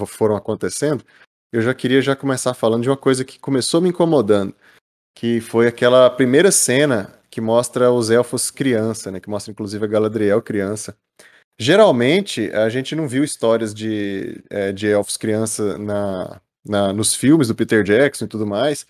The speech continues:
apesar de que elfos crianças existem, né? Mas a gente não vê muita história disso porque é irrelevante, né? A maior parte da vida de um elfo acontece com ele já com, com forma adulta. Inclusive, a, todas as histórias importantes da Galadriel,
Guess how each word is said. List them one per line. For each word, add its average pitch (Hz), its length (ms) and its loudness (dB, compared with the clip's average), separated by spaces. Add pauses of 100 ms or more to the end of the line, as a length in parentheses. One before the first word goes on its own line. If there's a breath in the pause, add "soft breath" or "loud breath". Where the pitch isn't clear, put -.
(140 soft breath)
apesar 117 340 2
de - 100 -4
que 123 160 2
elfos 131 300 2
crianças 117 440 -2
existem, 113 520 -4
né? 123 180 -6 (540)
Mas 117 200 2
a 131 40 2
gente 147 180 0
não 226 100 6
vê 170 160 8
muita 185 280 4
história 143 340 2
disso 165 640 -4
porque 196 640 2
é 190 160 4
irrelevante, 190 800 0
né? 113 80 -6
A 117 60 -4
maior 143 360 0
parte 165 360 -4
da 127 140 -4
vida 117 220 -6
de 113 120 -10
um 104 120 -8
elfo 139 260 -6
acontece 123 480 -8
com 151 120 -10
ele 151 200 -6
já 135 420 -2
com, 123 340 -10
com 117 160 -12
forma 139 300 0
adulta. 135 400 -2
Inclusive, 135 600 -2 (500 soft breath)
a, 110 460 2
todas 185 300 2
as 180 80 -4
histórias 135 480 0
importantes 120 500 -2
da 120 80 0
Galadriel, 127 720 0